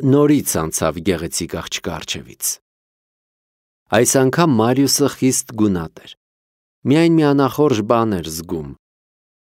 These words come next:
Նա հեռացավ նստարանից ու աղջկանից,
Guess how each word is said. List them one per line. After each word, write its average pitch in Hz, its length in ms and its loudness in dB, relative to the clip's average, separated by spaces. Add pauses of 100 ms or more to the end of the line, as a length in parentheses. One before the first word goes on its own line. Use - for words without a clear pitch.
Նա 113 160 4
հեռացավ 110 800 2
նստարանից 101 800 0
ու 87 120 0
աղջկանից, 90 760 -2